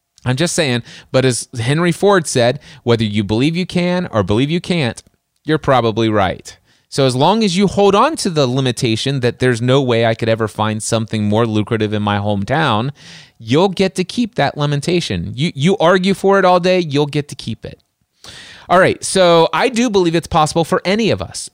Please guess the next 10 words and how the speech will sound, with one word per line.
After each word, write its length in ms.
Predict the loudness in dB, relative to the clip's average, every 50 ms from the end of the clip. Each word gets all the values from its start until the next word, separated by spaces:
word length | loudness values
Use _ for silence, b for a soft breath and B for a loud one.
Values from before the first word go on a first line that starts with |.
| _
every 460 | 0 0 0 0 0 -2 -2 -2 -2 -2
single 580 | -4 -4 -2 0 0 0 0 2 2 2 2
one 220 | 2 0 0 0 0
of 100 | -2 -2
us. 140 | -4 -2
I 120 | -2 -2 -2
believe 360 | 0 0 0 0 0 0 0
it 80 | -2 -2
is 100 | -4 -6
possible 840 | -10 -10 -6 -2 0 0 0 0 -2 -4 -4 -4 -6 -8 -10 -14